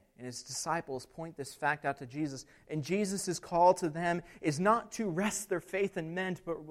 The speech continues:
to rest their faith in God. He says, "Have faith in God and in no one else." And then we see after that that Jesus goes again to Jerusalem, into the temple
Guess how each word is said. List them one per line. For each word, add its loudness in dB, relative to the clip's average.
to -4
rest -2
their 2
faith -2
in -8
God. -10
He -10
says, -2
"Have 4
faith 2
in 0
God 2
and -4
in 0
no -4
one -2
else." -4
And -8
then -4
we -2
see -2
after 0
that -2
that -8
Jesus -8
goes 0
again -4
to -10
Jerusalem, 0
into 0
the 2
temple 0